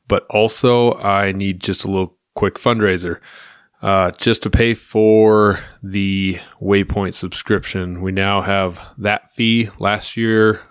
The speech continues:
did a Facebook donation thing, and you guys helped me buy some equipment that I'm currently still using, and,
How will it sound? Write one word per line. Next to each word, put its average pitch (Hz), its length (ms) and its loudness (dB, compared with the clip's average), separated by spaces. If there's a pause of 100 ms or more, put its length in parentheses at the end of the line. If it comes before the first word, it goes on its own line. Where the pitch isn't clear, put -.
did 98 140 0
a 95 40 -4
Facebook - 500 -2
donation 101 540 -2
thing, 104 300 -2
and 95 140 -4
you 95 80 -6
guys 98 260 -2
helped 98 180 -2
me 98 260 -4 (440)
buy 98 140 -2
some 95 200 -10
equipment 131 460 0
that 101 100 -2
I'm 92 180 -2
currently 98 560 -4
still - 400 0
using, 113 540 0
and, 92 380 -8